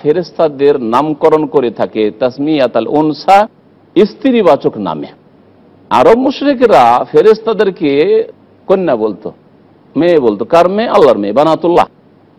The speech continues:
আল্লাহ পাক এর খণ্ডন করেছেন যে মিথ্যা কথা।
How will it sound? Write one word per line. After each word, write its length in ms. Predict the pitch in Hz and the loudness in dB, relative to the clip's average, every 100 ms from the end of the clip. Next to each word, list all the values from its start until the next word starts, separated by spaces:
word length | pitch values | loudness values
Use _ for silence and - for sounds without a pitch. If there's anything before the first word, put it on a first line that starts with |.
| _ - | _ 0
আল্লাহ 180 | 143 170 | 2 2
পাক 160 | 202 185 | 0 0
এর 140 | 202 214 | 0 2
খণ্ডন 340 | 208 196 165 | 0 0 0
করেছেন 440 | 143 113 110 - 78 - 120 | 0 -2 -2 -8 -20 -18 -8
যে 80 | 202 | -4
মিথ্যা 300 | 370 - 208 | -4 -2 -2
কথা। 280 | 120 - | -2 -2